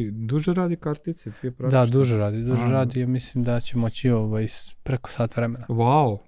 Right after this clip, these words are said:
Speaker 2: Da.
Speaker 1: Znači, nema prekidanja na
Speaker 2: Nema prekidanja,
Speaker 1: A.
Speaker 2: ali sad ćemo videti, sad ćemo videti, ovaj, sad je četrdeset osam minuta
Speaker 1: Super.
Speaker 2: i trinaest sekundi.
Speaker 1: Super, super.
Speaker 2: Ovaj, pa ćemo, ovaj, vidjeti
Speaker 1: Da,
Speaker 2: da će stati.
Speaker 1: izvini što si ti uleteo u priču.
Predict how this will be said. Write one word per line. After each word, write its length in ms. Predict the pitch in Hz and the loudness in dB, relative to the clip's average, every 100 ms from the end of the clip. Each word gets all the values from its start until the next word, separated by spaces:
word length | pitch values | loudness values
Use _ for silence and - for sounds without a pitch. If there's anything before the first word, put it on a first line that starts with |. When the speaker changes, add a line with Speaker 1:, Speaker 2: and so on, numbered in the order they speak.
| _ 123 | _ -4
Speaker 2:
Da. 200 | 123 127 - - | -2 -4 -10 -6
Speaker 1:
Znači, 280 | 135 151 - | -2 0 6
nema 180 | 196 196 | 8 8
prekidanja 540 | - 151 170 156 156 | 4 2 4 4 4
na 180 | 135 123 123 | 4 0 0
Speaker 2:
Nema 220 | 123 131 | 0 0
prekidanja, 500 | - 127 120 120 117 | -2 -2 0 0 2
Speaker 1:
A. 240 | 104 98 98 | 0 -2 0
Speaker 2:
ali 160 | 131 131 | 0 2
sad 240 | - 139 | 4 2
ćemo 200 | - 123 | 4 4
videti, 320 | 117 117 - | 4 2 -6
sad 180 | - 135 | -4 -6
ćemo 180 | - 131 | -2 -2
videti, 320 | 131 123 123 | -2 -2 -2
ovaj, 120 | 120 | -2
sad 160 | 113 135 | 0 0
je 60 | |
četrdeset 560 | 123 - 123 131 123 - | -2 -4 0 0 -2 0
osam 300 | 127 - 117 | -2 0 0
minuta 480 | 113 113 110 - 131 - - | 0 0 -2 -2 -4 -6 -12
Speaker 1:
Super. 260 | 117 - 120 | -10 -4 -2
Speaker 2:
i 80 | - | -2
trinaest 360 | 123 123 123 | 0 0 0
sekundi. 500 | - 123 127 120 127 123 - - - | -6 -12 -10 -8 -8 -12 -18 -18 -14
Speaker 1:
Super, 280 | - - 135 | -12 -8 -8
super. 300 | - - 117 | -8 -10 -6
Speaker 2:
Ovaj, 560 | 127 120 120 120 120 110 | -4 -2 0 -2 -4 -6
pa 180 | - 123 | -6 -8
ćemo, 440 | - 127 123 117 - | -4 -4 -4 -6 -14
ovaj, 440 | 220 139 123 123 127 | -12 -10 -8 -6 -4
vidjeti 280 | 127 117 117 | -4 -2 0
Speaker 1:
Da, 80 | 120 | 2
Speaker 2:
da 60 | |
će 100 | 104 | 0
stati. 260 | - - 120 | -2 0 2
Speaker 1:
izvini 260 | 120 123 | 4 2
što 180 | 123 - | 2 -4
si 100 | - | -8
ti 80 | 123 | -2
uleteo 300 | 110 104 113 | 0 0 -4
u 40 | |
priču. 340 | 98 104 - | -2 -4 -4